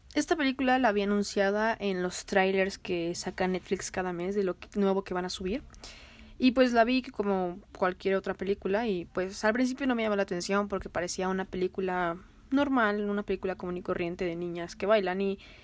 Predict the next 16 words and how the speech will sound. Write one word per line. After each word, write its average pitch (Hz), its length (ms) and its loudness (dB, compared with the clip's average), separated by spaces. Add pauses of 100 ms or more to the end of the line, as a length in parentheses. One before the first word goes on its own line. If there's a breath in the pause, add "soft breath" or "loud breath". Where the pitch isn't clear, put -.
(360 loud breath)
Y, 214 40 0
pues, 202 140 4
no 214 100 0
era 214 120 2
algo 196 140 2
que - 120 -12
me 180 120 -6
llamara 180 200 -2
<laughs> - 20 0
la - 40 -2
atención 190 380 2
a 170 40 -2
mí, 175 140 -2
la 170 160 -4
verdad. 170 280 -6 (600 loud breath)
Luego, 254 500 8